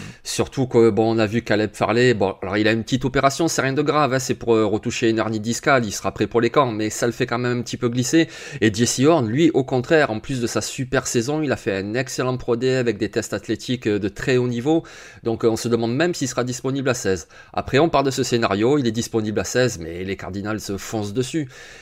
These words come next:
Parce que c'est, il, il a tout du, du shutdown corner, il est agressif, c'est un vrai pot de colle, euh, il court vite, euh, il saute loin, il saute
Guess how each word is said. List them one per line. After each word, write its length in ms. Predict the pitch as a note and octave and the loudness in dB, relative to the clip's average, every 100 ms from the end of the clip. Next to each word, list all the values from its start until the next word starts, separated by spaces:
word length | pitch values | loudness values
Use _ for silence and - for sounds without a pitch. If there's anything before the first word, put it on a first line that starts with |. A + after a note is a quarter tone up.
| - | -8
Parce 140 | - - | -8 -6
que 100 | A2+ | -4
c'est, 220 | - A2+ | -2 0
il, 140 | A#2 | 0
il 200 | A#2 B2 | 0 0
a 60 | B2 | 0
tout 160 | D3+ | -2
du, 240 | C3 B2+ A2+ | -4 -2 -2
du 100 | A2+ | -4
shutdown 420 | - A#2 A2+ A#2 | -2 0 0 -2
corner, 480 | - C3 C#3 D3 B2+ | -2 -2 0 0 0
il 140 | G2 | 0
est 140 | G#2 G#2 | 0 0
agressif, 760 | G#2+ G#2 A#2 - C3+ C3+ C3 - | -2 -2 -4 -2 -2 -2 -2 -4
c'est 80 | |
un 80 | G#2 | -4
vrai 160 | F#2+ G#2 | -4 -4
pot 160 | - | -2
de 60 | A#2+ | -2
colle, 480 | - C3 C3+ C3 B2 | 2 2 4 4 4
euh, 180 | A2 A2 | 4 4
il 140 | G#2+ | 0
court 200 | - G#2+ | -2 -2
vite, 420 | G#2+ C3 C#3 C3 | 0 2 2 4
euh, 180 | A#2 A2 | 4 6
il 140 | A2 | 4
saute 320 | G#2 A#2 G#2 A2 | 2 0 2 2
loin, 360 | G#2+ B2+ C3+ | 4 4 2
il 80 | C3+ | 0
saute 280 | B2 G2+ | 0 -2